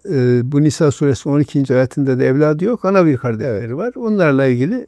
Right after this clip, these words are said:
Speaker 2: Kelale dediğimiz
Speaker 1: evet,
Speaker 2: iş.
Speaker 1: kelale denen şey baba bir kardeşlerle ilgili yapılan bir
Speaker 2: Evet.
Speaker 1: şey.
Speaker 2: Ee, Rabbimiz mealen şöyle buyuruyor, yüz yetmiş altıncı ayet. "Senden fetva istiyorlar. De ki,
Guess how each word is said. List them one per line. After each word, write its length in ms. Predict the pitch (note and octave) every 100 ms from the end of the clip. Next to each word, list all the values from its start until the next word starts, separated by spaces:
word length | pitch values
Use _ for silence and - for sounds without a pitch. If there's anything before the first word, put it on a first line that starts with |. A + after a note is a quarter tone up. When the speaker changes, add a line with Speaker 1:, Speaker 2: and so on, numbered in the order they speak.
| _ - _ -
Speaker 2:
Kelale 420 | E3 D3 C#3+ B2+
dediğimiz 400 | A2 A2+ E3 G#3+
Speaker 1:
evet, 220 | C#3+ C3
Speaker 2:
iş. 100 | C#3+
Speaker 1:
kelale 440 | D3+ D#3 D3 C#3 B2+
denen 240 | B2 B2+
şey 240 | - G#3
baba 260 | F#3+ F3 D#3
bir 100 | C3+
kardeşlerle 680 | C#3 C3+ C3+ - D3 A#2+ B2
ilgili 220 | A#2+ E3+
yapılan 400 | D3+ - F#3+ E3
bir 140 | F#3 - _ F#3+
Speaker 2:
Evet. 380 | B2 B2+ -
Speaker 1:
şey. 280 | - C#3 G2 - - _ _ _ D3+
Speaker 2:
Ee, 40 | B2+ B2 A#2+
Rabbimiz 480 | C3+ C3+ D3+ E3 -
mealen 440 | D3 C#3+ C3+ C#3
şöyle 320 | C3+ D#3+ D3 B2
buyuruyor, 240 | A2+ G#2+
yüz 200 | G#2 G#2+
yetmiş 300 | A2+ - -
altıncı 480 | A2 G#2 A#2+ A2 A#2
ayet. 320 | G2+ C#3 E3+
"Senden 420 | - C#3 C#3+ E3
fetva 440 | D#3 D3+ - D#3 D3+
istiyorlar. 640 | A#2 - A#2 G2+ F#2+ - A2+
De 260 | G#2+ F3
ki, 300 | F3+ D3 F3